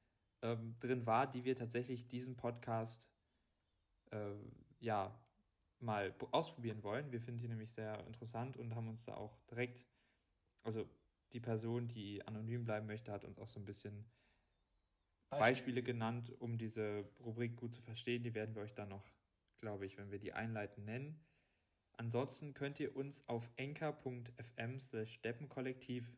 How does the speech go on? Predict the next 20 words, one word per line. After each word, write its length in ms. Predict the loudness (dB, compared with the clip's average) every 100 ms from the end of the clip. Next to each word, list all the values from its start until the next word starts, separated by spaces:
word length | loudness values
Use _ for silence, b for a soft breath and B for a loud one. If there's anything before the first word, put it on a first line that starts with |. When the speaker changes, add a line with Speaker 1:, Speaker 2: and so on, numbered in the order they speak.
| _
Speaker 1:
Sprachnachrichten 880 | -12 0 2 2 -2 -4 -6 -8 -4
aufnehmen, 560 | -2 -2 -2 -4 -4
die 180 | -4 -2
wir 280 | 2 2 0 b b b b b
in 140 | -2 0
den 120 | 0
Podcast 640 | -2 -6 -4 -4 -4 -10 -14
integrieren 480 | -8 -6 -4 -4 -4
können. 240 | -2 -2 -2
Das 160 | -6
ist 140 | -6 -6
eine 100 | -6
ganz 380 | -4 -8 -12 -18 _ _ 0
nette, 380 | 2 2 0 -2 _ _ _ _
interaktive 600 | -6 -2 -2 -4 -6 -4
Möglichkeit, 760 | -2 0 -2 -4 -6 -4 -4 -4 -20 _ _ _ _ _ _ _ -20 -14 -6
denke 220 | -6 -6
ich 100 | -6
mal. 240 | -4 -4 b b b b b b b _ _ _
Äh, 120 | -4